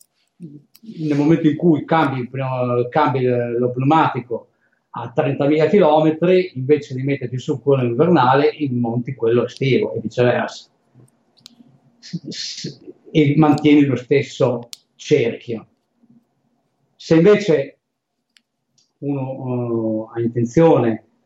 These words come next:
di fare una rotazione, mm, annuale o semestrale, diciamo, dei, dei, dei pneuma-, dei pneumatici, in quel caso ha due opzioni: o compra solo i pneumatici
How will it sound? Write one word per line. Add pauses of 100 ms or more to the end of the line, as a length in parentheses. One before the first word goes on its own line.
di
fare
una
rotazione,
mm,
annuale
o
semestrale,
diciamo,
dei,
dei,
dei
pneuma-,
dei
pneumatici,
in
quel
caso
ha
due
opzioni:
o
compra
solo
i
pneumatici